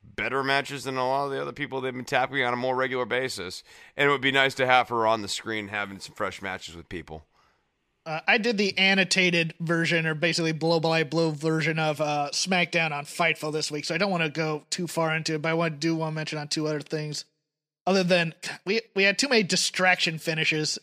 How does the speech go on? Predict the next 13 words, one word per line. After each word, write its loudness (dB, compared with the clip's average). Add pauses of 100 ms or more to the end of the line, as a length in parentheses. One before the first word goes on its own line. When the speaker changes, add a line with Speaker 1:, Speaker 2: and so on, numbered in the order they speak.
Speaker 2:
this 0
week 0
on -2
SmackDown -2
especially. -4
We 0
had, 0
like, -6
three 0
of 2
'em, 0
I 0
think. -4